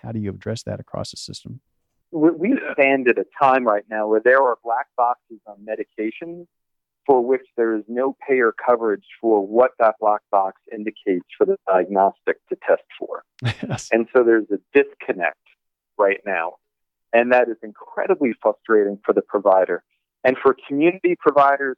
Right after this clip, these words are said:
Speaker 2: who have not gone through, uh, you know, these lessons in genomics over the last decade or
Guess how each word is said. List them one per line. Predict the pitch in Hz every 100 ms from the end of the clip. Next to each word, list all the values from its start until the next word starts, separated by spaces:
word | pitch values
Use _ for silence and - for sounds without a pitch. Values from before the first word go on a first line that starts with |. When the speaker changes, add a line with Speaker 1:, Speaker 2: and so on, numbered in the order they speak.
| -
Speaker 2:
who | 110
have | 101 117
not | 120 - -
gone | 117 135 135
through, | - 131 123 117 _ _ _ -
uh, | 95 95 - - - - _ _ -
you | 127
know, | 113
these | 113 117 117
lessons | 117 123 - 135 120
in | 123 120
genomics | 120 117 123 131 _
over | 127 117
the | 113
last | 107 113 117 117 _ _ -
decade | 120 - 135
or | 127